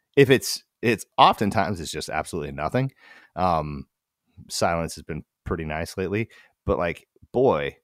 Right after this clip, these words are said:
we go all over the place. <laughs> Like, when we're in the van going on, going on our little trips, like, and we're just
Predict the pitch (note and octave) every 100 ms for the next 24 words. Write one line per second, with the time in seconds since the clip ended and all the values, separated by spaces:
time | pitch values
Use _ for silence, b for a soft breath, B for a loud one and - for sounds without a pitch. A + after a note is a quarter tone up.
0 | _ _ _ _ _ _ - A#2 E3 G#2
1 | D2+ B1+ F2+ D2+ A#1+ D2 C#2 - - -
2 | _ G2 G#2 - - G#2+ C#3+ G3+ C#3+ G2
3 | G2+ F#2+ A2 A2+ G2+ G#2 G2 F#2+ F#2 F2
4 | F2 F2 F#2 F#2 F2+ F2+ F2+ F2+ D#2 F2+
5 | F2+ - - E2 D#2 - b b b -
6 | E2+ E2 F2 F2 D#2+ -